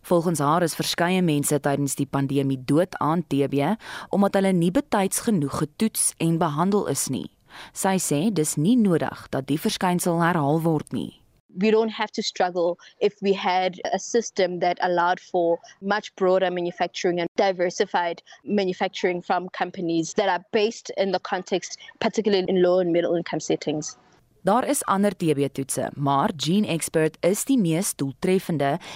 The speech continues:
Speaker 1: en gebruikersvriendelike toetse in die mark. Saam met die vermoë om self hierdie toetse te kan vervaardig, meen sy Homma daar moet meer gedoen word om die speelveld te verbreed.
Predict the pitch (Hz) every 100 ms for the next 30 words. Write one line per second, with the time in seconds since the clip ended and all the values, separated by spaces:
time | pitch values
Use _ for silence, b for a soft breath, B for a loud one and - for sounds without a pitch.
0 | B 175 226 - 320 180 175 202 - -
1 | 202 196 185 185 - 139 - 139 139 139
2 | 147 147 135 - _ _ _ B B B
3 | - 208 226 214 196 180 156 151 175 220
4 | 139 - - 233 240 - 151 147 156 143
5 | 143 139 - 139 139 - - 202 202 190
6 | - - - B B B 165 262 320 277
7 | 185 175 160 208 175 175 160 147 254 -
8 | 156 151 151 165 131 143 143 139 135 -
9 | - 170 165 - - 233 226 214 135 101
10 | - - 151 147 135 143 131 - -